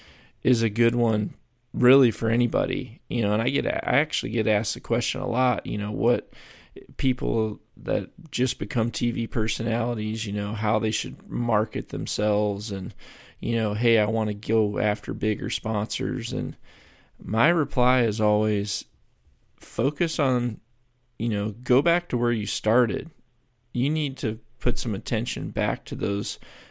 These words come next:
people that got you into that position, and there's a good chance they're probably gonna support you to,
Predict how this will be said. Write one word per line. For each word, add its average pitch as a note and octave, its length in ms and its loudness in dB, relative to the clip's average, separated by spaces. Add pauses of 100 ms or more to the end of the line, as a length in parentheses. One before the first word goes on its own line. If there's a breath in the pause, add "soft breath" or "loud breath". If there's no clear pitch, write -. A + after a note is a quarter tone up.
(160 loud breath)
people B2+ 440 8
that A2+ 340 -2
got A#2 300 2
you A2+ 180 0
into A#2+ 240 2
that C3 240 -2
position, D3 600 -4
and A2+ 240 -2
there's A2 240 -2
a A2 60 -8
good B2+ 260 -2
chance A#2 400 -2
they're A2 160 -2
probably A#2+ 380 2
gonna G#2 180 -2
support - 540 0
you G#2 140 -2
to, G2 160 -6